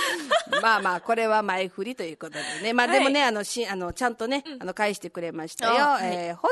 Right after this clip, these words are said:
Speaker 2: 日の上原和樹、今年だ、本日。
Speaker 1: <laughs>
Speaker 2: 今年、二千十七年の、えー、上原和樹の抱負。
Speaker 1: はい。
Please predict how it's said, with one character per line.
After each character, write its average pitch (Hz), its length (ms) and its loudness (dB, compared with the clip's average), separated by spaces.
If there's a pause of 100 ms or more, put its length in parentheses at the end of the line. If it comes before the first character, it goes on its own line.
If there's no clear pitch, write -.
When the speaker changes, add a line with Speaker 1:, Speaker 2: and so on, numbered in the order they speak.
Speaker 2:
日 311 140 -4
の 208 120 0
上 247 120 6
原 208 280 2
和 202 120 0
樹、 185 300 -16
今 254 120 2
年 254 220 0
だ、 190 60 0
本 262 200 4
日。 214 80 -4
Speaker 1:
<laughs> - 20 2
Speaker 2:
今 349 460 8
年、 415 600 6
二 262 120 2
千 466 200 8
十 269 120 4
七 262 240 4
年 220 200 2
の、 240 180 8 (260)
え 214 460 4
ー、 262 40 2
上 320 100 6
原 240 220 8
和 208 240 2
樹 180 200 -8
の 175 300 -4 (460)
抱 330 200 8
負。 311 240 2
Speaker 1:
は 302 140 4
い。 - 120 0